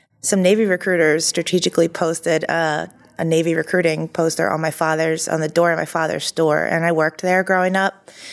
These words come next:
He had an electronics store in Medford, New Jersey, which is the town I'm from. And I remember seeing the poster and thinking, "What is, what is the Navy?" And, uh, you know, did a little homework, went over to the recruiter's office and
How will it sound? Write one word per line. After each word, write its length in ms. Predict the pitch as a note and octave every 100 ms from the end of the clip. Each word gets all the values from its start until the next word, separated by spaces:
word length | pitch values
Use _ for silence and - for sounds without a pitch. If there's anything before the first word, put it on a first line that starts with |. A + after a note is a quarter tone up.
| - -
He 100 | F#3
had 80 |
an 40 | E3
electronics 520 | D#3+ - E3 D#3+ -
store 380 | - D#3 D3+ -
in 240 | D#3 D3+ D#3
Medford, 360 | D#3 - D#3
New 80 | D#3
Jersey, 400 | D#3 D#3 D#3 -
which 200 | F3 -
is 100 | E3+
the 100 | F3+
town 240 | - E3
I'm 140 | D#3+ -
from. 380 | E3+ D#3 E3 E3 - - - - _ -
And 520 | E3+ D#3+ D#3 D#3 D#3+ _ _ _ -
I 80 | G3+
remember 320 | F#3+ F#3+ F3+
seeing 300 | E3+ F#3 F3
the 60 | D#3+
poster 520 | F3 E3 - D#3+ D#3
and 140 | D#3+ E3
thinking, 300 | E3 E3 D#3+
"What 120 | F3
is, 260 | D#3 -
what 140 | - F3+
is 140 | F3
the 60 | D3+
Navy?" 540 | C#3+ G3 C3 C#3+ D#3+ _ -
And, 220 | E3 D#3 D#3
uh, 220 | D#3 - -
you 80 | D#3+
know, 60 |
did 120 | D#3
a 60 | E3
little 160 | E3 D#3+
homework, 380 | E3+ D#3+ D#3+
went 120 | D#3+ F3
over 180 | D#3+
to 60 | E3
the 80 | D#3+
recruiter's 420 | D#3 F#3 E3 D#3+
office 440 | D#3 D3+ E3 D3+
and 240 | D#3+ D3+